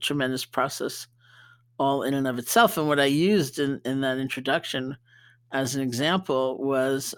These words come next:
um, the Buddha's kind of quirky statement, uh, and her quirky in a way,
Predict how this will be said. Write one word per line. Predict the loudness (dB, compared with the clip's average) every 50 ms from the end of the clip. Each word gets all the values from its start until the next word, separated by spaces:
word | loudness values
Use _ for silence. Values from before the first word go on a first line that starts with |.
| -6
um, | -6 -4 -2 -2 -2 -2 -2 -4 -4 -8 -14 _ _ _ _ -20 -20 _ _ _ _ _ _ _ _ _ _ _ _ _ -6
the | -6
Buddha's | -2 0 0 2 2 2 0 0 -2 -4 -10 -14 _ _ _ _ _ _ _ _
kind | -4 0 0 2 0
of | 0 -2 -8
quirky | -10 -4 -2 -2 -2 -2 -2 -4 -4 -2
statement, | -2 -4 -4 -2 0 -2 0 -2 -4 -6 -6 -6 -8 -14 _ _ _ _ _
uh, | -6 -4 -2 -2 -2
and | -2 -4 -4 -4
her | -6 -6 -6 -6 _
quirky | -4 -2 -2 -2 -2 -4 -4
in | -2 -2
a | -2
way, | 0 0 0 0 -2 -4